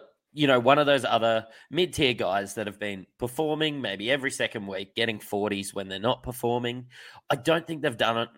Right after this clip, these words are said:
en-, enough to waste a trade to go to J M K. I'm not even sure J M K has really done enough to show that he can do it at a consistent level. But I think if you're looking for the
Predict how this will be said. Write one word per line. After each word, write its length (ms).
en-, 80
enough 360
to 100
waste 380
a 40
trade 500
to 100
go 200
to 120
J 240
M 100
K. 340
I'm 160
not 140
even 160
sure 180
J 140
M 160
K 500
has 280
really 540
done 160
enough 340
to 100
show 220
that 140
he 80
can 160
do 140
it 80
at 100
a 60
consistent 520
level. 360
But 140
I 80
think 240
if 180
you're 120
looking 440
for 220
the 140